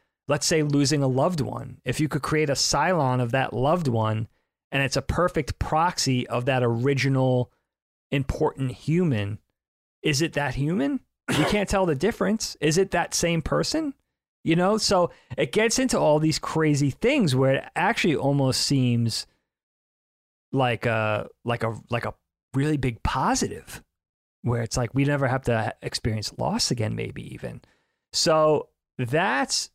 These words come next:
a tricky thing to wrap our heads around. It's very sci-fi, but for me, yeah, I think I come down on the side of if, if we're capable of that, could be a good thing.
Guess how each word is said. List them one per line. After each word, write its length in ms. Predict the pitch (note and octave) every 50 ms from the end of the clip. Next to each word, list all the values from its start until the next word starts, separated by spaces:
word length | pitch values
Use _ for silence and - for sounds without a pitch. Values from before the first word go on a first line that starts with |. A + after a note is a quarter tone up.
| _ _ _ _ _ _ _ _ _ _ _ _ _ _ _ _ -
a 80 | F3
tricky 420 | D#3+ - - G3 F3 - F#3 E3+ D#3+
thing 280 | - - D3+ D3 E3 E3
to 120 | - F3
wrap 280 | C3+ C#3 D3+ D3 C#3 -
our 120 | C3+ B2+
heads 240 | A#2+ B2+ B2+ B2 D3+
around. 280 | D#3+ F#3 G3+ G3 E3 C3
It's 140 | G#2+ -
very 320 | A2+ G#2+ A#2 A2 B2+ C#3+ C#3+
sci-fi, 720 | C#3 - E3+ D#3+ E3+ F#3 F#3 - G#3+ - - - - A3+ - - _ _ _ _ _ _ _ _ _ _ -
but 320 | C#3+ C#3 C#3 - - _ _ _
for 140 | - C#3 B2+
me, 380 | B2+ C3+ F3 C4 D4 C#4+ A3+ A#2+
yeah, 240 | C3 D3+ F#3 A#3 A3+
I 80 | -
think 200 | - - C3 -
I 60 | F#3+
come 180 | F#3 - F#3+ F3+
down 220 | E3 E3+ E3 D#3
on 100 | D#3 D#3
the 80 | D3+ C#3
side 340 | - - D#3 C#3 C#3+ C#3+ D3
of 140 | C#3 C3+ C3
if, 200 | B2 C3 C3 - - -
if 160 | C3+ - -
we're 80 | D3+
capable 580 | C3+ - - E3 G#3 A3+ D4 A#3 G#3 E3+ C#3+ C3
of 120 | A#2+ A2+
that, 360 | B2 A#2 A#2 A#2 A#2+ A#2+ - - _ _ _ _ _ _ _ _ _ _ _ -
could 200 | - D#3 D3+ D3
be 100 | E3+ D#3
a 60 | D3
good 260 | C3 D3 E3+ A3+ A#3
thing. 300 | - - - G#2+ G2+